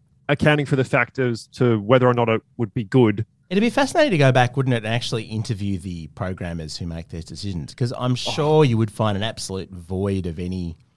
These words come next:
Speaker 2: strategy. And they'd just be bullshitting, basically, about what,
Speaker 1: Oh.
Speaker 2: "Oh, you know, there's a very deep-seated love in the, in the viewership of cop shows at this particular time." And then someone puts another kind of show on, it's like, "Oh, amazing. Yeah, there's obviously," you know, it's,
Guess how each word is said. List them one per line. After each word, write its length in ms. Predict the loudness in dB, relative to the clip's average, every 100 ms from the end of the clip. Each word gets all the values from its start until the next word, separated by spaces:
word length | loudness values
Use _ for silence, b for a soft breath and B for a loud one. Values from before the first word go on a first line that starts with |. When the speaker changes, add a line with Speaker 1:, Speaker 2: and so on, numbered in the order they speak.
| _ _ _ _
Speaker 2:
strategy. 480 | -2 2 2 2 2
And 140 | 0
they'd 320 | 2 4 4
just 200 | 4 2
be 120 | 2 2
bullshitting, 520 | 0 -2 -4 -6 -8
basically, 580 | -8 -10 -12 -12 -12 -10
about 280 | -8 -8
what, 100 | -2
Speaker 1:
Oh. 180 | 2 2 0 2
Speaker 2:
"Oh, 200 | 4 6
you 120 | 6
know, 140 | 4
there's 160 | 4 2
a 60 |
very 320 | 4 6 6 4
deep-seated 680 | 2 0 -2 -2 0 0
love 260 | 2 2 2
in 120 | 0
the, 200 | 0 -2
in 220 | -4 -2 -2
the 60 |
viewership 400 | 2 0 2 0
of 140 | -2 -6
cop 200 | -10 -6
shows 400 | -4 -4 -4 -8
at 80 | -12 _
this 120 | -18
particular 380 | -16 -16 -10 -8
time." 320 | -6 -6 -4
And 80 | -4
then 140 | -6 -8 b b b
someone 220 | 4 6
puts 160 | 6 4
another 180 | 2 4
kind 160 | 2
of 80 | 2
show 160 | 0 0
on, 60 |
it's 80 | 0
like, 140 | -2 4
"Oh, 400 | 6 6 4 0
amazing. 560 | 2 6 6 6 4 2
Yeah, 120 | 2
there's 180 | 2 0
obviously," 320 | 0 -2 -6
you 120 | -2
know, 100 | -2
it's, 320 | -2 -6 -12